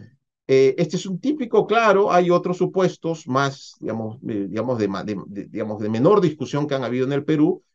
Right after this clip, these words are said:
pero digamos que este es el que siempre se aborda en las discusiones y se aborda, obviamente, cuál es la razonabilidad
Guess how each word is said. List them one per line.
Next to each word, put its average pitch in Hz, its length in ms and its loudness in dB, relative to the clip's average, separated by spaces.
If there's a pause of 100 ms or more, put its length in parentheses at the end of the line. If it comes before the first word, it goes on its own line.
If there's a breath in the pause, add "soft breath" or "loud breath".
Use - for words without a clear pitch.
pero 175 160 0
digamos 151 300 0
que 170 180 2
este 175 240 -2
es 165 100 -6
el 151 100 -4
que 110 140 -8
siempre 165 880 0
se - 180 -4
aborda 135 680 4
en 107 140 -6
las 101 100 -4
discusiones 131 760 -4 (340)
y 120 180 -6
se 135 120 -2
aborda, 143 360 4
obviamente, 139 440 0
cuál 135 180 0
es 151 80 2
la 135 120 2
razonabilidad 110 1200 -2